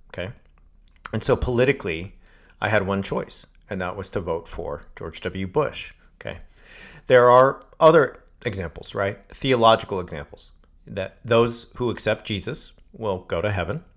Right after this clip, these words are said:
and they will have eternal salvation, and those who do not, uh, will go to hell. And, uh, there's very little gray area.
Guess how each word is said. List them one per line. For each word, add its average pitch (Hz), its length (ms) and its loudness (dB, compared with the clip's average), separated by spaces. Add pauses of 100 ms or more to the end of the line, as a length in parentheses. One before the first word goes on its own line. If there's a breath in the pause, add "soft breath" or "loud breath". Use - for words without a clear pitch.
(260)
and 85 300 -10
they 85 120 -4
will 87 260 -4
have 87 200 -6
eternal 87 380 -8
salvation, 85 560 -8
and 101 100 -8
those 90 220 -4
who 117 80 -6
do 104 160 -8
not, 85 400 -8 (560 loud breath)
uh, 80 200 -6
will 98 160 -2
go 95 200 -2
to 104 80 0
hell. - 340 -4 (240)
And, 98 520 -4 (560 loud breath)
uh, 87 180 -6
there's 95 240 -4
very 113 340 2
little 110 180 -2
gray 120 220 4
area. 160 380 2